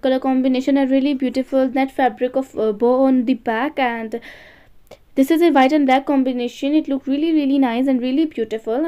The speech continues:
and these type of heel you will see in this video.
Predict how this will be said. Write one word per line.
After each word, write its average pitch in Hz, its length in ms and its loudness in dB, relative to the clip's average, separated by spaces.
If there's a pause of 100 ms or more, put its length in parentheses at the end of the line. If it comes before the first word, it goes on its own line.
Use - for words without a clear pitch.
and 233 160 -6
these 262 180 -4
type 302 180 -2
of 320 120 -2
heel 302 200 2
you 277 120 2
will 262 160 2
see 285 200 -2
in 277 140 2
this 320 220 -4
video. 233 520 -6